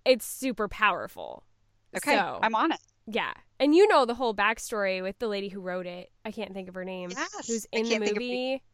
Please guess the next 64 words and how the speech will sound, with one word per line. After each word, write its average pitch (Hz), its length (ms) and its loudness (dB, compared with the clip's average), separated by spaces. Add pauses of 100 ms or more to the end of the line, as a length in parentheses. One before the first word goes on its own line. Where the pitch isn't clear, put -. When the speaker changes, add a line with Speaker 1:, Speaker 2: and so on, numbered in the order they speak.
(340)
Speaker 1:
And 196 320 -2 (280)
what 233 340 0
a 220 80 -2
sad 185 320 -6
story. - 480 -14 (520)
Speaker 2:
Was 320 120 4
Speaker 1:
But 208 60 6
Speaker 2:
she - 100 4
in 240 200 2
the 320 80 -2 (120)
movie 494 220 2
or 415 80 2
did, 277 200 0
oh 285 100 6
yeah, 302 180 6
Speaker 1:
she 262 140 0
Speaker 2:
she - 60 4
had, 339 220 6
Speaker 1:
was. 294 60 2
Speaker 2:
like, 240 160 2
a 202 100 0
small - 420 -12
role, 170 320 -2
right? 196 240 2
But 262 140 0
was 254 120 2
Speaker 1:
Yeah, - 20 -2
Speaker 2:
she - 100 0
Speaker 1:
she - 20 8
Speaker 2:
also, 359 280 2
like, 415 160 2 (100)
director 240 680 0
or 302 60 -6
something? 302 480 -4 (120)
Speaker 1:
Well, 285 100 0
she, 302 320 -4 (220)
maybe. 311 500 2
She, 285 120 -6
I 269 40 2
know 285 180 0
she 349 180 -6
wrote 262 300 -2
it. 226 380 -4
She - 140 -8
was 269 120 -6
the 254 100 0
one, 247 280 -2
Speaker 2:
She 302 80 -8
Speaker 1:
kind 302 100 4
of 214 160 8
the - 60 -2
Speaker 2:
wrote 233 180 0
it. - 0 -
Speaker 1:
nerdy 240 100 -6
girl 214 240 -2
with 208 140 -8
the 220 60 -12
glasses. 190 800 -10 (420)
Speaker 2:
Oh, 226 180 -8
yeah, 320 200 2
yeah, 349 120 2
yeah. 349 560 4
Speaker 1:
And 247 120 2
then 240 280 2